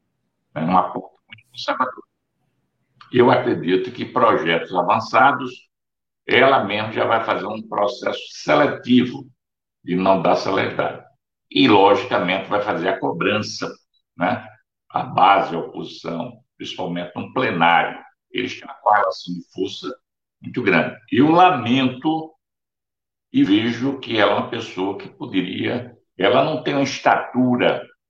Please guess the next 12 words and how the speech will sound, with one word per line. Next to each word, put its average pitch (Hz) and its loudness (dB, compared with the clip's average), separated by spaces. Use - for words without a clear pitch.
experiência, - -2
diplomacia 98 0
de 95 0
ser - 0
presidente 90 -4
de - -18
uma 90 2
comissão 85 -6
tão - 0
singular - -14
como - -4
essa. - -20